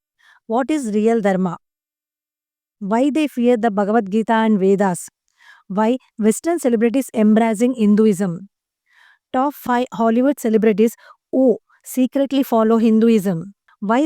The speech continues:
the West is secretly afraid of Hinduism rapid growth. Why the most educated are turning to Hinduism. ఫ్రెండ్స్, ఒక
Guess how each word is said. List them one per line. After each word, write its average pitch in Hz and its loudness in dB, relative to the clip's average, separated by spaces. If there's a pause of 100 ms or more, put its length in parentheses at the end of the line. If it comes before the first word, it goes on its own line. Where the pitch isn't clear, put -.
the 302 0
West 226 -2
is 240 0 (100)
secretly 254 -2 (120)
afraid 247 0
of 226 0 (360)
Hinduism 247 2 (120)
rapid 208 -2
growth. 196 0 (580)
Why 220 0 (120)
the 202 0 (120)
most 277 0 (140)
educated 262 -2 (120)
are 233 -2
turning 220 0
to 262 -2 (100)
Hinduism. 208 2 (540)
ఫ్రెండ్స్, 240 2 (300)
ఒక 262 -2